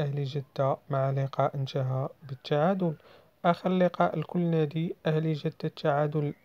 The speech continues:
في القمة في الدوري السعودي أمام النصر، هدف في كل شبكة خارج الميدان. بيرسبوليس الانتصار في الدوري الإيراني داخل الميدان أمام فولاد، هدفين مقابل صفر. توقعي للقاء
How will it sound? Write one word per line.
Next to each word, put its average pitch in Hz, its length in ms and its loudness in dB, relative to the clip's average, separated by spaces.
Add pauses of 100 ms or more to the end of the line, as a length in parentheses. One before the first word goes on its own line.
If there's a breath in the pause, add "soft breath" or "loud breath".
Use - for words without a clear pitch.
(120)
في - 60 -6
القمة 147 580 0 (200)
في - 80 -10
الدوري 147 320 0
السعودي 143 440 0
أمام 143 320 0
النصر، 143 340 -2 (420 loud breath)
هدف 139 320 0
في 151 140 -4
كل 143 220 -6
شبكة 135 640 -2
خارج 151 440 -2
الميدان. 135 500 0 (420 loud breath)
بيرسبوليس 147 680 0
الانتصار 147 580 -4
في - 120 -16
الدوري 143 380 -2
الإيراني 143 760 -2
داخل 143 320 -2
الميدان 135 580 -2
أمام 135 240 -2
فولاد، 131 600 -2
هدفين 127 600 -2 (140)
مقابل 123 540 -2 (100)
صفر. - 440 0 (460 loud breath)
توقعي 170 520 2
للقاء 165 600 2